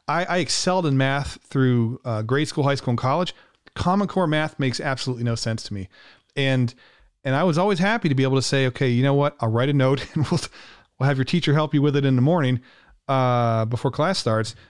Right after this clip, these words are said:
because it makes absolutely no sense. And, and you have all these parents who learned previously, and it, a lot of the stuff is foreign now. It's not even that you don't remember, it's that you can't do it the same way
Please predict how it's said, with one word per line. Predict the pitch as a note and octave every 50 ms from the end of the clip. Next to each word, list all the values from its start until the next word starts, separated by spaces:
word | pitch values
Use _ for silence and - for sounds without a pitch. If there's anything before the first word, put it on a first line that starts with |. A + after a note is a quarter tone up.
| _ _ -
because | C#3+ C#3+ - D#3 C#3+ A#2+ B2+
it | E3+ F3
makes | D#3+ D3+ D3+ D3 B2+ -
absolutely | D3 C#3 B2+ B2 - - A#2+ A#2+ A#2+ A#2+ B2
no | A#2+ A#2
sense. | G#2+ - - E3+ D#3+ C3 - - -
And, | - B2+ A#2+ A#2+ C3+
and | - B2+ B2+
you | D3 D#3
have | C#3 B2
all | C#3 D#3 F3+
these | E3 D#3+ -
parents | - - D#3+ E3+ F3 D3+ -
who | - -
learned | B2+ B2 C3 C#3 D3 D3+ C#3 C3 A#2+ - _ _ _ _ _ _ _ _ _ _ _ _ _ _ _ _ _ _ _ _
previously, | - - F3+ G#3 G3+ E3 A#2+ - - A2+ A2 A#2+ C3 B2+ - _ _ _ _ _ _ _ _ _ _ _ _ _ _ _ _ _ F3 - _ _
and | - D3+ D3+
it, | D#3+ F3 D#3+ D3+ F#3 -
a | C#3
lot | C#3 D#3 F#3+
of | G#3+
the | E3+
stuff | - - C#3+ B2+ B2+
is | B2+ -
foreign | - - - D3+ F3 A3+ C4 D3+ F#2 F2 F2+ - _ -
now. | A#2+ A2 G#2+ A2+
It's | A2 -
not | F3+ G3+
even | A#3 A3 F#3
that | F3+ E3
you | D#3+
don't | D#3 D#3+ C3
remember, | A#2+ A#2+ C3 F#3+ A#3 F3+ B2+
it's | A#2+ A#2+
that | - D3+
you | C3+ C#3+
can't | C3+ - - F3 D#3+ C3+ B2
do | A#2+ D3 D#3
it | E3 -
the | D3
same | - - - D3 D3 D#3 D#3
way | C#3+ C3 B2 A#2+ A#2 B2 B2+